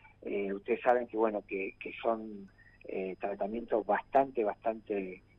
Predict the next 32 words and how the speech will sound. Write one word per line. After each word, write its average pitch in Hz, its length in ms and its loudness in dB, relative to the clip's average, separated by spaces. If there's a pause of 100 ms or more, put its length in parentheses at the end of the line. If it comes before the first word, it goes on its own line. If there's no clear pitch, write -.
eh, 92 640 -8 (320)
complejos. 160 800 0 (480)
Y 110 80 0
bueno, 113 200 6
lo 104 140 -8
que - 140 4
hacemos 147 500 4
es, 123 240 4 (440)
eh, - 320 -6
permitir 113 640 2
que 117 320 0
en 107 100 -4
el 113 180 6
año, 143 480 2 (480)
eh, - 400 -2
tengan 113 320 0
quince 127 420 -2
días, 131 460 4 (400)
eh, 98 280 -4
continuos 120 640 0
o 120 120 0
no, 135 320 4 (420)
eh, - 300 -4
para 98 200 4
justificados 139 840 0
para 107 220 2
poder 117 260 6
hacer 117 240 0
este 110 220 -2
tipo 117 340 -2
de 101 160 2
tratamiento. 185 580 -6